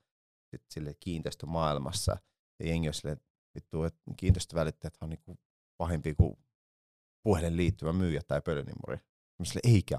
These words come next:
oo. Sit mä aloin, tiedätkö, lukea tutkia kaikkea, mut sehän oli kaksituhatta kaksitoista siis vielä. Et siis kiinteistövälittäjä oli kusettaja, koijari, joku vaan niinku, tiedätkö, random äijä. Ja mä oon silleen, niinku, mä haluan, että niinku kiinteistövälittäjät on semmosia, että se on cool juttu, se on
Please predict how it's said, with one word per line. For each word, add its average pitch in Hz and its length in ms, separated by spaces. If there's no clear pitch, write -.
oo. - 240
Sit - 100
mä 92 80
aloin, 87 160
tiedätkö, 78 260
lukea 78 300
tutkia - 380
kaikkea, - 360
mut - 140
sehän 117 260
oli 120 160
kaksituhatta - 420
kaksitoista - 520
siis - 180
vielä. 67 260
Et 78 120
siis - 200
kiinteistövälittäjä 104 800
oli 101 280
kusettaja, 104 720
koijari, 98 680
joku 98 280
vaan 73 200
niinku, - 200
tiedätkö, - 300
random 76 360
äijä. 67 200
Ja 71 80
mä 78 80
oon 82 100
silleen, 85 260
niinku, - 180
mä 98 140
haluan, 90 320
että - 140
niinku - 180
kiinteistövälittäjät 82 960
on - 40
semmosia, 69 380
että - 120
se 135 60
on 120 140
cool 95 360
juttu, 65 340
se - 80
on 87 80